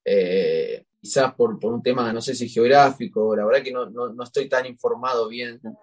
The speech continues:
sobre el tema, pero, pero lo que sí sé es que no se comenta tanto de, o si pueden ve-, llegar a ser un problema acá, más adelante. La verdad que acá no, no, no, no hay problema en ese sentido, digamos, ¿no?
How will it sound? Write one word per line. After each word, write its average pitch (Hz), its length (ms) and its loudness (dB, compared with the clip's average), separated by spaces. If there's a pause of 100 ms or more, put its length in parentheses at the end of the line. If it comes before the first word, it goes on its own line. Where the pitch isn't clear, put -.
(120)
sobre 101 240 0
el 95 100 -8
tema, 143 340 0
pero, 104 420 0 (240)
pero 107 260 2
lo 104 160 -2
que 107 140 -8
sí 123 180 -6
sé 135 480 4
es 107 60 -8
que 110 120 -6
no 113 80 -6
se - 140 -8
comenta 104 520 -4
tanto 107 460 -4
de, 87 580 -2 (440)
o 87 280 0
si 95 180 -6
pueden 110 460 -2
ve-, 95 420 0 (320)
llegar 107 220 4
a 104 60 2
ser 120 180 0
un 107 100 -4
problema 110 460 0
acá, 117 800 2
más 104 240 -8
adelante. 107 680 0
La 104 100 -2
verdad 123 180 4
que 127 80 4
acá 131 160 2
no, 123 160 -6
no, 113 160 -12
no, 107 100 -20 (260)
no 120 80 -10
hay 131 140 -2
problema 113 580 -8 (440)
en 107 120 -4
ese 117 200 -4
sentido, 110 500 -2
digamos, 92 340 -2
¿no? 139 340 -4